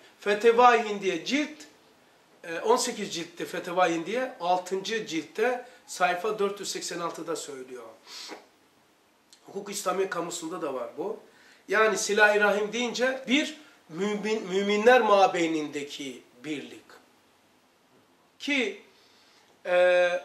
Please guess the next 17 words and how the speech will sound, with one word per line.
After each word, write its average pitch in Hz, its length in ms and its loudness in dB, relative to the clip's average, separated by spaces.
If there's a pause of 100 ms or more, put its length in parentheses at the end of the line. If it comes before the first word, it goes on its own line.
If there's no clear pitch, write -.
(460)
şey, 208 520 0 (800)
<clears throat> - 520 6
ilk 233 160 -8
önce 240 240 2
kimin 262 280 2
hukuku 208 400 -4
diye 165 380 0
sıralanıyor? 160 720 2 (540)
Hukukullah. 233 760 4 (1400)
Allah'ın 170 320 0
dediği. 147 260 -10 (440)
Hukuku 233 380 -4
Resulullah. 143 600 -8 (760)
Hukuku 233 400 0
asfiya. - 600 -4
Asıl 190 320 -6
müceddidi. 160 460 -10